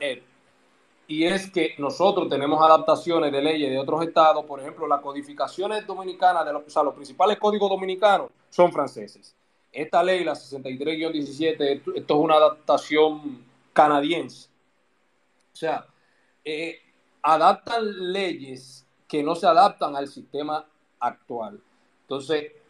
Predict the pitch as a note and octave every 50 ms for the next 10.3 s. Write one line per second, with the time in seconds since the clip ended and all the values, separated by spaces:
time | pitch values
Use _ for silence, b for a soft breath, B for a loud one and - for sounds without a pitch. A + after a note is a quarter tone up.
0 | D3 B2 C3 E3 F#3+ G#3 G3+ G3 F#3+ G3 G3 G#3 G3 F#3+ F3+ - - E3+ E3+ D#3
1 | - - - - B3 C4 B3+ - - F#3 F3+ D#3+ D#3 D#3 F3 F3+ F3+ E3 - E3+
2 | D#3 D3 D3+ C#3 C3 D#3+ E3 D#3+ D3+ D3+ D#3 D#3+ D3+ D#3+ D3 C#3+ C#3 C3 E3+ F3
3 | E3+ E3+ D#3+ D3 D3 - - _ _ _ _ _ _ _ _ _ _ - B2+ B2+
4 | F3+ F3+ F3+ F3+ F3+ F3 E3+ E3+ E3 E3 - D3+ - F#3 F#3 F#3+ F#3+ E3+ F#3 F3
5 | E3 D#3+ D3 - D3+ D3 D3 F#3 F3+ F#3+ F#3+ F#3 F#3 E3+ E3 D3 D3 _ - F#3
6 | G3 G3 G3 F3+ D#3+ D3 D3+ D3+ D3 D3+ C#3 C3 B2+ B2 D#3 F3 F#3+ G3 G3 F#3
7 | F#3 F#3 F#3 F#3 _ _ _ _ - - D#3+ E3 D#3 D3 E3+ A3 B3 A3 G#3+ A3
8 | A3 G#3 - - - E3+ D#3 D3+ D3+ D#3+ D#3+ F3+ G3+ G#3 G3 G#3 F#3+ F#3+ F#3 F3+
9 | F3 E3 - E3+ D3+ C#3+ C3+ C3 B2+ - - _ _ _ _ _ _ _ - C#3+
10 | C#3+ D3+ D3+ D3 D#3+